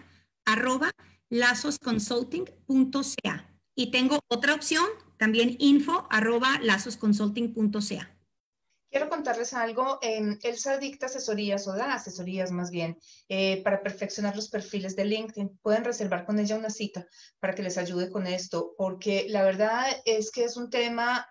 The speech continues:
Speaker 2: bastante interesante y que potencializa las cosas.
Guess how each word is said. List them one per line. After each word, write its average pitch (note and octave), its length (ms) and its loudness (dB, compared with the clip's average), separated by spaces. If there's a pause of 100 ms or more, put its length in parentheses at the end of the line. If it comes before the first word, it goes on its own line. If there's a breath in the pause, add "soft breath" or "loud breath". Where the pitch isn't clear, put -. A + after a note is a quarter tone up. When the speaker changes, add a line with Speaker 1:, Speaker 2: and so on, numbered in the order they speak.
(340)
Speaker 2:
bastante G#3 580 -2
interesante G#3 880 0
y G#3+ 260 -2
que G#3+ 120 -4
potencializa G#3 520 -2
las F#3 140 -4
cosas. D#3+ 300 -8